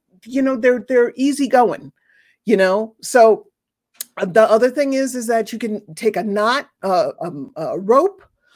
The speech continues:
like a really, um, safe rope for animals, you know, and you tie up, you just tie knots in it, tie, like, a lot of knots in it and hang it in your bird's, your parrot's cage.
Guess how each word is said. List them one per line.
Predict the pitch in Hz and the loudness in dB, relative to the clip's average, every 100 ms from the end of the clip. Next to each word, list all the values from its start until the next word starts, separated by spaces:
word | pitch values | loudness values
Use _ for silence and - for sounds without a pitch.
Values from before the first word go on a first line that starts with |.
| _ _ - | _ _ -2
like | 190 180 | 0 0
a | 175 | -2
really, | 180 254 277 254 214 - _ _ _ _ | -2 -4 -2 -4 -6 -12 _ _ _ _
um, | 170 160 147 139 - 165 _ _ _ | -6 -6 -6 -10 -18 -20 _ _ _
safe | - - 220 240 - 175 | -12 0 2 2 -2 -2
rope | 190 185 - | 0 0 -4
for | - 165 - | -6 -6 -6
animals, | 156 156 156 196 339 - - - _ _ | -8 -8 -10 -10 -12 -16 -18 -20 _ _
you | 208 | -6
know, | 175 170 175 185 _ | -6 -4 -8 -10 _
and | 208 196 | -2 0
you | 196 | -4
tie | 170 - 226 269 269 | -8 -12 -6 -2 0
up, | 254 - _ | -2 -6 _
you | 175 190 | -16 -12
just | 269 - | -14 -14
tie | - 196 220 226 | -16 -8 -2 -2
knots | 214 214 247 320 - | 0 -4 -6 -8 -8
in | 143 | -8
it, | 135 - | -10 -16
tie, | - 202 226 214 | -16 -6 -4 -4
like, | - 196 196 | -6 -6 -4
a | 175 | -6
lot | 175 190 254 | -6 -6 -6
of | 220 | -4
knots | 202 269 - | -4 -8 -8
in | 160 | -8
it | 170 - - - - | -10 -14 -20 -12 -6
and | 220 | -4
hang | 202 226 269 | -2 -2 0
it | 240 | 0
in | 226 | 0
your | 196 | 0
bird's, | 208 214 208 - | 2 2 0 -6
your | 175 | -6
parrot's | 180 226 214 202 | -4 -4 -4 -4
cage. | - 254 247 - - | -8 -6 -6 -8 -16